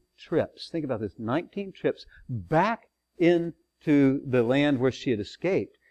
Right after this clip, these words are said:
in, uh, in order to rescue s-, uh, at least three hundred fellow slaves. That's pretty amazing. Um, she, her, she, uh, boasted that she, she said, "I never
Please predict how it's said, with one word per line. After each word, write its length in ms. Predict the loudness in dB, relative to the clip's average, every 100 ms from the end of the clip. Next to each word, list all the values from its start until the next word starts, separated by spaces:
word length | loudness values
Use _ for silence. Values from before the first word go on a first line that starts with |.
| _ _
in, 400 | -2 2 2 0
uh, 300 | -2 0 0 2
in 140 | 0
order 260 | 2 2 0
to 220 | -4 -4
rescue 580 | 2 2 2 -2 0 0 -4 _ _
s-, 240 | -16 -16 -14 -10 -4
uh, 160 | 0 2
at 220 | 2 0
least 600 | -2 -4 -2 -2 -4 -14 _ _ _
three 240 | 0 2
hundred 600 | 0 -2 -2 0 -4 -4 _ _ -2
fellow 240 | 0 0
slaves. 720 | -2 4 4 4 -4 -18 -18 _ _ _ _ _ _ _ -4
That's 200 | -4 -2
pretty 260 | 2 2
amazing. 460 | 4 4 4 2 -8 -20 _ _ -20 -20 _ -20 _
Um, 480 | 4 8 8 4 -4 _ _ _ _ _ _ _ _ _ _ _ _ _ _ _ _ -10 -8
she, 300 | 2 2 4
her, 280 | 2 2 2
she, 340 | 4 6 8
uh, 220 | 8 6
boasted 640 | 4 6 6 4 0 0 6
that 340 | 6 4 -4
she, 300 | -2 -2 -2 _ _
she 140 | -10
said, 160 | -2 2
"I 120 | 2
never 540 | 2 4 4 2 -6